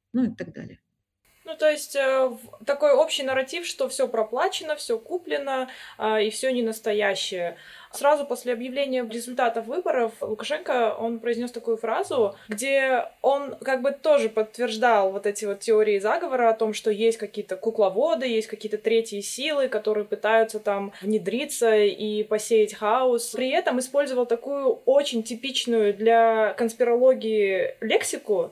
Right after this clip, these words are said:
Speaker 2: Овцы, которые следуют. Вот это слово «овцы» лично для меня, оно было такое вот, прям вот триггер. Вот меня прям щелкнуло. Я, я понимала, в какую сторону и на какие,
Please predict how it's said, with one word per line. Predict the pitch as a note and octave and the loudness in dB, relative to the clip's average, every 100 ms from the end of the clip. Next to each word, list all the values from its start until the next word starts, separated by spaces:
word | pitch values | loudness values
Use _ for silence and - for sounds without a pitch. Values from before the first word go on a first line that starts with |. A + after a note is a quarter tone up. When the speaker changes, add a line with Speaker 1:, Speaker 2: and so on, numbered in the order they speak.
| - | 0
Speaker 2:
Овцы, | G#3 C#4 E4 - - C#4 C4 | 6 6 6 -2 -8 -6 -2
которые | B3 A#3+ A#3+ A#3+ A3+ | -4 0 2 2 2
следуют. | A3 B3 D4 A#3+ A#3+ A3+ | -2 2 2 4 2 2
Вот | A#3+ | 0
это | C4+ C#4 | -2 -4
слово | C4+ C4+ A#3+ | -2 0 4
«овцы» | C4+ - - | 4 4 -2
лично | A#3 C4+ - A3+ | -8 -8 -4 -4
для | G3+ | -2
меня, | G#3+ A3 B3 G#4 - - | -2 -2 -2 -4 -12 -10
оно | - A#3 | -2 0
было | A#3 B3+ B3 | 2 2 2
такое | B3 A#3+ C4 A3+ | 0 2 4 4
вот, | G3+ - - _ | 2 -4 -18 _
прям | A#3 A#3 | -2 0
вот | A#3 A#3 | 2 0
триггер. | - A#3+ G3+ F#3+ - | 0 0 2 0 -2
Вот | G#3 G#3+ A3+ | -4 -2 0
меня | A#3 A#3+ | 0 2
прям | B3 A#3 | 0 0
щелкнуло. | C4 A#3+ A#3 G3 F#3+ F3 - - - A3+ - | 2 2 2 -4 -4 -6 -12 -20 -18 -10 -2
Я, | A#3+ - | 0 0
я | A#3 B3+ | 2 2
понимала, | B3+ B3 C#4+ D#4 | 0 0 2 2
в | C#4+ | 0
какую | A#3+ B3+ C4 | -4 -4 -6
сторону | B3+ C#4 E4+ G4 B3 | -4 0 0 2 2
и | A3+ | 2
на | A#3 | 0
какие, | B3 B3+ C#4 D4 C#4 B3 | -2 -6 -8 -4 2 2